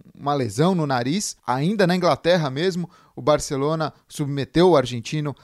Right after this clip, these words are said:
a alguns exames médicos, pra entender a gravidade da lesão, não foi encontrada nenhuma fratura, mas ainda se espera pra ver exatamente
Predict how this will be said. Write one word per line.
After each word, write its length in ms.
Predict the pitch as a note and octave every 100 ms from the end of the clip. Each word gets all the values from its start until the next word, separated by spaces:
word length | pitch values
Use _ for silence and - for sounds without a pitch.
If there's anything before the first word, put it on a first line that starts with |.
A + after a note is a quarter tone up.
| -
a 120 | -
alguns 280 | C3 B2 C3+
exames 360 | A#2+ B2+ B2 -
médicos, 580 | C#3 F#3+ D#3+ - E3+ - _ _ -
pra 300 | C3+ B2+ A2+
entender 420 | C3+ F3 C3 C3+
a 100 | F3
gravidade 680 | C#3 B2+ A#2+ A2+ D3 C3+ B2+ _ _
da 160 | B2+ D3+
lesão, 360 | D#3 B2 D#3+
não 140 | F#3 F#3+
foi 160 | F3+
encontrada 600 | E3+ F#3 E3+ - D3 D#3 - _
nenhuma 300 | C#3+ D3 D#3+
fratura, 520 | D#3+ C#3+ C3+ C3 D3 D3 _
mas 200 | - C3+
ainda 220 | B2 C#3+ C#3
se 140 | -
espera 320 | C3+ C3+ C3
pra 180 | C#3+ C#3+
ver 140 | A#2+
exatamente 920 | C#3 A#2 C3+ F3 E3 C#3 C3+ D3 -